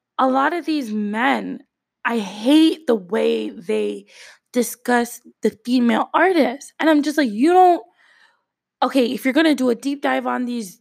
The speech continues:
these fe-, these men's tracks, give a deep dive the same way on these females' tracks. Break down lyrics, do these type of things. Why is it a different si-, type of rating, you know, when it comes to different people?" Like, I had this argument,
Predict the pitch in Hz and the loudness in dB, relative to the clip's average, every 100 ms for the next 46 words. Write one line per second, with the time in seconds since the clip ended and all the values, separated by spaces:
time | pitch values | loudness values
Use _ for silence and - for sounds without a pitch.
0 | _ 240 214 - 330 - 233 233 220 226 | _ -10 -8 -12 -14 -14 -8 -6 -4 -4
1 | 226 240 233 - 226 233 - - 370 349 | -2 -4 -4 -8 -8 -8 -6 -2 2 2
2 | 220 240 - - 202 196 202 - - 202 | 2 -2 0 -2 0 -4 -6 -6 -4 -2
3 | - - 190 - 196 196 - - - - | -2 -4 -6 -10 -8 -6 -8 -12 -16 -16
4 | - - 403 - 247 202 190 311 - - | -8 0 0 2 -2 -2 -4 -8 -10 0
5 | 302 302 285 247 226 202 - 262 - - | 0 2 0 -2 -4 -4 -4 -4 -8 -14
6 | - - 247 262 311 320 302 - 185 269 | -14 -8 0 2 4 4 2 0 0 0
7 | 277 196 185 - - 262 247 - - 240 | 0 -2 -4 -8 -2 0 -2 -6 -4 -4
8 | 240 196 214 254 240 202 202 - - - | -2 0 2 2 2 -2 -10 -16 -20 2
9 | 277 254 247 262 - - 269 247 277 269 | 4 4 2 0 -4 2 2 4 0 0
10 | 262 269 262 240 311 240 208 208 - 262 | -4 -2 -2 -2 -4 -2 -2 -2 -2 -2
11 | 262 269 269 - 226 226 240 240 226 | 0 -2 -4 -4 -4 -4 -2 0 0